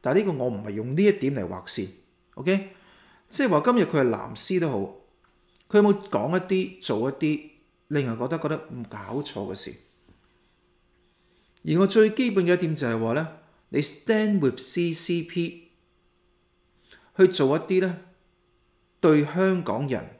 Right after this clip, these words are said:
不利嘅言論或者行為，呢個先至係我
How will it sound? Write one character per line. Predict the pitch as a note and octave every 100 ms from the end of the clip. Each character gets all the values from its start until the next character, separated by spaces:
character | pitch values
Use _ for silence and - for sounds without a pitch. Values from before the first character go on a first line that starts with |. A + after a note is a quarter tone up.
| _ -
不 |
利 | D#3+ B2+ G#2+
嘅 | A2+
言 | A2+ A2 G2 A2+
論 | A#2 G#2 - _ _ _ _
或 | A#2+
者 | C#3+
行 | - E2+ F#2+
為， | - - _ _ _ _ _ _ _ -
呢 | C4+
個 | G3+
先 | - A#3
至 | F3+
係 | C3
我 | B2